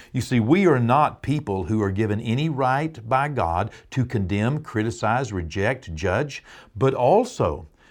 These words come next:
when God is convicting someone, don't be too quick to take the conviction off of them.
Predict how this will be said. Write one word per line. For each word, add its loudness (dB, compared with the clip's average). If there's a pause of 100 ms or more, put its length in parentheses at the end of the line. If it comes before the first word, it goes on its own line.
(160)
when 2
God 4
is -2
convicting -2
someone, -2
don't 2
be 2
too -2
quick -4 (180)
to 6
take 2
the -2
conviction 0
off -2
of -4
them. -6